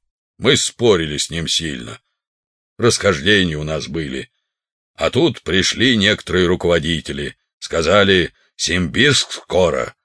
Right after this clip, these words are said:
Там законная супруга ожидает. Нехорошо,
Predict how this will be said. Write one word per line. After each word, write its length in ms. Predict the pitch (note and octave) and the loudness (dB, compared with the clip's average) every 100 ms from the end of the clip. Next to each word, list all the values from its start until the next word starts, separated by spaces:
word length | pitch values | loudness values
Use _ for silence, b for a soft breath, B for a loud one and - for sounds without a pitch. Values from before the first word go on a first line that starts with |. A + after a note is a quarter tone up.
| _ _ _ _ | _ _ _ _
Там 240 | C2+ E2+ | -4 -2
законная 580 | D#2+ E2 - G2+ F2+ F2 | 0 -2 2 2 2 0
супруга 600 | F2 E2 - F#2+ B2 G2+ | 0 -2 -2 2 4 4
ожидает. 600 | F#2 F2+ E2 D#2 A#1+ A#1 | 4 4 2 0 -2 -6
Нехорошо, 760 | C2+ C2 C#2 C2+ E2 B2+ A#2+ | -10 -8 -6 -2 4 6 6